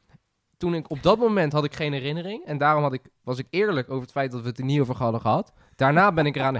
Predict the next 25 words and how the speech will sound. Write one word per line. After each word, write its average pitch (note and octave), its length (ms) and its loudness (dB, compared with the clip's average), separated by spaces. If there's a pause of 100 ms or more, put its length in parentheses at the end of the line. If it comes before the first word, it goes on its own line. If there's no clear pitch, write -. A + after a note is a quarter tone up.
<laughs> C3+ 60 2
herinnerd D3 460 0
dat C3 80 -4
we B2 60 -6
het A#2+ 100 -8
er B2+ 60 -6
wel B2+ 100 0
over F3+ 120 2
hebben F3+ 180 -4
gehad. F#3+ 320 -2 (440)
Dus D3+ 200 -2
nu F#3 160 2
kan A#2+ 200 -4
ik A#2+ 100 -10 (180)
met C#3 260 -8
eerlijkheid D3+ 400 -4
zeggen D#3 220 -6
dat D3+ 100 -4
we D#3 60 -6
het - 80 -10
er E3 60 -4
wel F3 80 2
over D3+ 140 0
hebben G#2+ 180 -8
gehad. F#2 300 -10